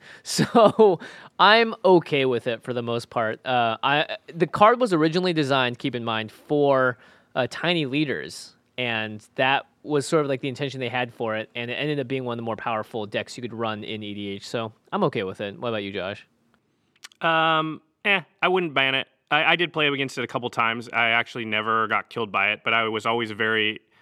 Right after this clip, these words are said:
Speaker 2: uh, proactive. As soon as I saw the card, to be like, "We have to kill that player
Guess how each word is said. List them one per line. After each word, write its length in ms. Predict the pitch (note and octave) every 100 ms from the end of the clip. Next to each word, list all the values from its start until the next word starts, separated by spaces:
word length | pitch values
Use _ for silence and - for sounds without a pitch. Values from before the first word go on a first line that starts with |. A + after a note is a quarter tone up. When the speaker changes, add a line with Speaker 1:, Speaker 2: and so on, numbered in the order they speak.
| _ _ _ _
Speaker 2:
uh, 220 | A2+ G#2+ G2+
proactive. 720 | D3 C#3+ A#2+ A#2 - C#3 A#2+
As 100 | A2
soon 140 | C3+
as 100 | A#2+
I 60 | A2
saw 220 | - A#2+
the 100 | G#2+
card, 220 | - A2+
to 60 | G#2+
be 60 | G#2+
like, 140 | G#2
"We 100 | C3
have 120 | B2+
to 60 | A2+
kill 180 | B2 A2+
that 160 | G#2
player 360 | - G#2 F#2